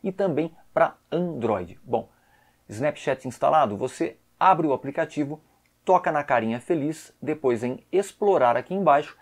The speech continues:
e procura aqui na busca pela lente Cartoon três D Style, que é essa primeira aqui.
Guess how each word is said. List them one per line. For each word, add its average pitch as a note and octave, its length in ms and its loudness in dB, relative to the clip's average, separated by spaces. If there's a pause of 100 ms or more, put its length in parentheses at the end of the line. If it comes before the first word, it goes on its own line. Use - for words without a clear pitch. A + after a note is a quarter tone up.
(200)
e G3+ 80 -4
procura A#3 460 0
aqui F3 140 -4
na D#3+ 120 0
busca C3+ 480 -4 (440)
pela G3+ 200 6
lente C3 380 0
Cartoon - 560 2
três G3+ 380 -2
D E3 220 0 (100)
Style, G#2 480 0
que A2+ 100 -12
é C3+ 40 -4
essa - 160 -10
primeira D#3 400 -4
aqui. - 280 -12